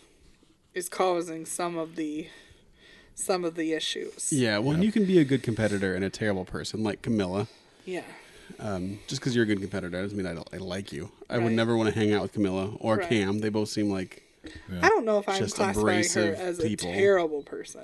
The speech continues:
Speaker 1: yet.
Speaker 2: All I know is that it hasn't shown anything positive yet <laughs> for me, other than, you know, gameplay,
Speaker 1: Right.
Speaker 2: sure, but
Speaker 1: Yes.
Speaker 3: Excuse my cat, everybody.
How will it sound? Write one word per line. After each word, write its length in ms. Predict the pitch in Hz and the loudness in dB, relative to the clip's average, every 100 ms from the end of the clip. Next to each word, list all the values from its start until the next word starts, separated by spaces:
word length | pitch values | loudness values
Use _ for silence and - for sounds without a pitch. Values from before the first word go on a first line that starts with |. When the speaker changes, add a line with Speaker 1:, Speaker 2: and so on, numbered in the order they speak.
| - | -16
Speaker 1:
yet. 420 | 170 - - - - - - - | -14 -14 -14 -18 -20 -20 -8 2
Speaker 2:
All 160 | 127 | 6
I 40 | 123 | 8
know 200 | 113 107 | 6 4
is 100 | 104 | 2
that 220 | 98 - | -2 -2
it 100 | 101 | -2
hasn't 320 | 113 110 82 | 0 0 0
shown 240 | - 107 98 | -2 0 2
anything 280 | 101 101 | 2 0
positive 440 | 95 87 85 - 156 | -2 -4 -6 -8 -6
yet 160 | 196 233 | -4 -4
<laughs> 880 | - 190 - 359 - - - - - | -8 -8 2 4 4 0 -20 -12 2
for 140 | 123 | 2
me, 200 | 110 95 | 4 0
other 220 | 101 110 110 | 2 2 2
than, 140 | 123 | 0
you 80 | 123 | 0
know, 120 | - - | -4 -2
gameplay, 240 | - 117 | 6 10
Speaker 1:
Right. 180 | 381 180 | 10 8
Speaker 2:
sure, 240 | 143 92 76 | 2 -4 -6
but 200 | - - - - - - | -10 -12 -16 -20 -20 -8
Speaker 1:
Yes. 140 | 226 170 | -4 0
Speaker 3:
Excuse 260 | - 120 | 4 6
my 180 | 107 95 | 6 4
cat, 280 | - 92 85 | 2 -2 -2
everybody. 460 | 80 76 76 78 | -4 -6 -6 -6